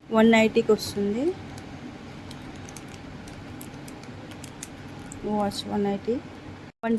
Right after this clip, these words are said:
సిక్స్టీకి వస్తుంది, వన్ సిక్స్టీకి వస్తుంది.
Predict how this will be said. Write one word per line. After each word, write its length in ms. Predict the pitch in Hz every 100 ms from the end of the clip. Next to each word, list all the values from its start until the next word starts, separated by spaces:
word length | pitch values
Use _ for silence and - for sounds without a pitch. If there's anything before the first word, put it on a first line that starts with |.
| 233
సిక్స్టీకి 400 | 226 - 240 226
వస్తుంది, 460 | - - 208 208 269 370 - - - - - - - - - - - - - - - - - - - - - - - - - - - - - - - - - - 214
వన్ 140 | 214 214
సిక్స్టీకి 400 | 220 - 220 202
వస్తుంది. 440 | 202 - - 196